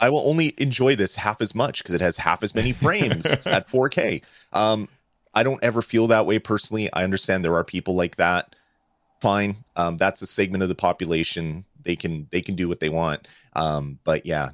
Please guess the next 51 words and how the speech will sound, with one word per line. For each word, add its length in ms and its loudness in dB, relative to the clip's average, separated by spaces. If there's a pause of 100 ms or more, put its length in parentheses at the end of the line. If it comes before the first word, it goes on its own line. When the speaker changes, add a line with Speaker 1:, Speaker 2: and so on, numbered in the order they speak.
(100)
Speaker 1:
I, 200 -2
I 100 0
wish 300 0
it, 120 -6
I 100 4
wish 180 0
it 40 -2
was 120 -2
four 160 0
K 160 0
sixty. 380 -4
I 40 4
really, 340 -2
really 220 0
do, 240 4
just 320 -2
so 80 0
there'd 220 -2
be 100 -4
one 240 -2
less 220 -2
thing 180 -4
for 100 -10
people 220 -10
to 100 -2
argue 260 -2
about 200 -2
on 120 -8
Twitter. 260 -8 (260)
Speaker 2:
That's 260 0
right. 320 0
But 280 2
hey, 360 2
we 120 -2
wouldn't 200 2
have 80 0
been 140 4
able 180 0
to 60 -6
talk 280 0
about 260 -2
this 260 -6
for 300 -6
quite 220 4
as 120 0
long. 300 -2
So 180 0
let's 220 2
move 160 2
Speaker 1:
That's 80 4
Speaker 2:
on. 280 2